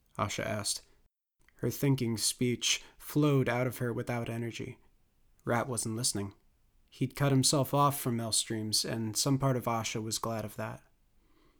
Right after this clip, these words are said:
She stood up and formed a circle with the others to explain the situation. Fortunately, the resulting uproar was more than enough to keep them from asking why Rat had stopped talking. "Five people every hour,"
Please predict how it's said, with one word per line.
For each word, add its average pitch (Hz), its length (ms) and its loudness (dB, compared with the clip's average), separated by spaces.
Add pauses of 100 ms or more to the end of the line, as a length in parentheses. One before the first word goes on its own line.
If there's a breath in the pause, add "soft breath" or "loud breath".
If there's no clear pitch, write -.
She - 200 2
stood 180 320 8
up 147 260 8
and 135 200 4
formed 156 340 6
a 143 40 6
circle 147 340 4
with 120 140 -2
the 127 100 2
others 117 280 0
to 127 120 0
explain 113 360 0
the 107 60 -4
situation. 110 580 -6 (480 soft breath)
Fortunately, 120 760 2 (340 soft breath)
the 127 140 4
resulting 120 480 0
uproar 110 520 -2
was 120 260 -6
more 120 200 -2
than 110 140 -4
enough 110 280 -6
to - 100 -4
keep - 260 -6
them 113 160 -4
from 113 180 -6
asking 110 540 -4
why 113 340 -4
Rat 107 320 -6
had - 220 -10
stopped - 380 -2
talking. 104 440 -8 (1200)
"Five 107 360 -4
people 117 280 -4
every 110 240 -4
hour," 113 320 -4